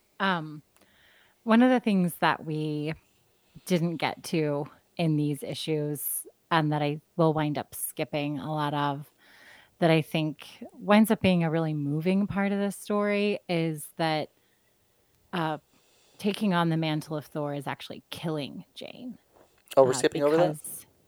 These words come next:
Speaker 2: well, we said we would do
Speaker 1: No, no, no. I mean,
Speaker 2: one
Speaker 1: like,
Speaker 2: through
Speaker 1: I didn't, I didn't
Speaker 2: five,
Speaker 1: realize it wasn't.
Speaker 2: and then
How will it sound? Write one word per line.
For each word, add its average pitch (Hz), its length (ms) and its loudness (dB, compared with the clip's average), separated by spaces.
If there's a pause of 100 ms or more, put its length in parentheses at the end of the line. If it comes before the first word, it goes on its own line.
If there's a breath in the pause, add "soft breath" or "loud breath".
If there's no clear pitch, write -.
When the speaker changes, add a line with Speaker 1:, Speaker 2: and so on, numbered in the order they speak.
(1200)
Speaker 2:
well, 156 160 -4
we 156 100 -8
said 160 260 -6
we 151 60 -8
would 156 180 -10
do 156 240 -10 (120)
Speaker 1:
No, 143 100 12
no, 131 100 12
no. 117 120 10
I 120 40 10
mean, 117 120 2
Speaker 2:
one 113 80 0
Speaker 1:
like, 107 140 0
Speaker 2:
through 110 80 8
Speaker 1:
I - 20 10
didn't, 120 160 4
I - 100 2
didn't 135 140 10
Speaker 2:
five, 127 60 0
Speaker 1:
realize 113 260 6
it 76 80 2
wasn't. 101 240 -2
Speaker 2:
and 156 160 0
then 151 360 -4